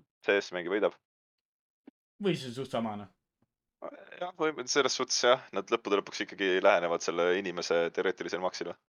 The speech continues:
Speaker 1: kui
Speaker 2: Jah.
Speaker 1: hea see saab olla.
Speaker 2: Jah.
Speaker 1: Jah. Aga noh, C S ei ole ainuke mäng, mis areneb. Ma arvan, et näiteks teised mobad nagu LoL või Dota, need aitavad sul, äh, aitavad lastel näiteks hästi palju kriitilist mõtlemist, äh, ar-, arendada. Et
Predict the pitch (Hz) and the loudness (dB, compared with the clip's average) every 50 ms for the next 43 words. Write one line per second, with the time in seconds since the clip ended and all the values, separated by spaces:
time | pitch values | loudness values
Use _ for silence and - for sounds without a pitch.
0 | _ - - - 85 87 - 95 90 85 - 90 92 95 92 92 92 95 95 98 | _ -8 -4 -4 -4 0 2 2 2 2 2 0 0 0 2 2 0 -2 -4 -8
1 | _ _ - 131 123 - - _ _ _ _ _ _ _ _ _ _ _ _ _ | _ _ -12 -10 -10 -10 -12 _ _ _ _ _ _ _ _ _ _ _ _ _
2 | _ _ _ _ _ - - - 180 - _ _ _ _ _ _ _ _ _ _ | _ _ _ _ _ -10 -10 -10 -10 -12 _ _ _ _ _ _ _ _ _ _
3 | _ _ _ _ _ _ _ _ _ _ _ _ _ _ _ _ _ _ _ _ | _ _ _ _ _ _ _ _ _ _ _ _ _ _ _ _ _ _ _ _
4 | - 107 113 120 120 - 143 127 117 107 - 110 113 120 117 95 - 90 87 85 | -2 0 2 2 4 6 6 6 6 6 4 4 6 6 4 4 0 -2 -4 -2
5 | - 95 90 87 85 - 92 92 90 90 87 - 95 - - - - - - - | 0 2 2 2 2 0 0 0 0 -2 -4 -6 -8 -12 -10 -10 -8 -8 -6 -4
6 | - 80 - 101 98 95 - 76 - - 90 92 90 - 82 80 - - 85 82 | -4 -2 0 0 0 0 0 -6 -6 -2 0 0 4 4 4 2 2 -2 -10 -4
7 | 85 87 95 95 90 82 82 78 92 95 - - 82 80 80 80 90 87 87 - | 0 2 2 2 2 -2 -2 -2 -2 -2 0 0 -2 0 0 0 0 0 0 -2
8 | - 85 87 - - - 85 82 82 85 85 82 82 80 82 82 80 78 65 - | -4 -4 -4 -4 -6 -8 -6 -6 -6 -8 -8 -6 -4 -4 -4 -4 -4 -4 -4 -4
9 | - 95 - - 80 - 95 92 - - 85 82 85 82 - - - - - 92 | -6 -6 -6 -4 0 2 2 2 2 0 -4 -2 -4 -8 -8 -10 -8 -4 -4 -4
10 | 92 - - 95 90 90 - 120 113 110 - - 80 82 - 95 90 - - 85 | -4 -2 -4 -4 -4 -2 -2 -2 -2 -2 -2 -6 -6 -4 -4 -6 -6 -6 -6 -10
11 | 80 80 - - - - _ - 80 78 80 80 80 78 73 80 80 - - - | -8 -8 -8 -10 -10 -12 _ -8 -6 -4 -4 -4 -4 -4 -4 -4 -4 -4 -2 -2
12 | 87 82 82 82 98 98 - _ - - - | -2 -2 -2 -4 -6 -6 -8 _ -18 -18 -14